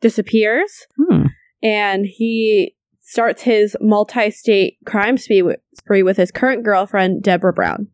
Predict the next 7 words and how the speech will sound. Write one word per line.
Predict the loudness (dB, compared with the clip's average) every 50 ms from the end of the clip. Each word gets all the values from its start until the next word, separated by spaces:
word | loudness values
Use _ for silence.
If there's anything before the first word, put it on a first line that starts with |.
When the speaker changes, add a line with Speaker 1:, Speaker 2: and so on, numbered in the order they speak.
| _ _ _ _ _ _ _ _ _ _ _ _ _ _ _ _ _ _ _ _
Speaker 2:
There | 0 2 2
she | 2 2 0
is. | 0 0 0 -2 0 2 2 2 4
<laughs> | 2 0 0 0 -2 0 2 2 2 2 0 _ _ _ _ _ -20 -20 -20 -20 -20 -20 -20 -20 -16 -6 0
Speaker 1:
Mm-hmm. | 0 2 2 2 2 0 -4 -8 _ _ _ _ _ _ _ -6 -2 2 4 6 6 6
Yeah, | 6 4 2 2 0 -2 -4 -6
so | -10 -8 -4 -2 0 0 0 0 0 0 0 -2 -2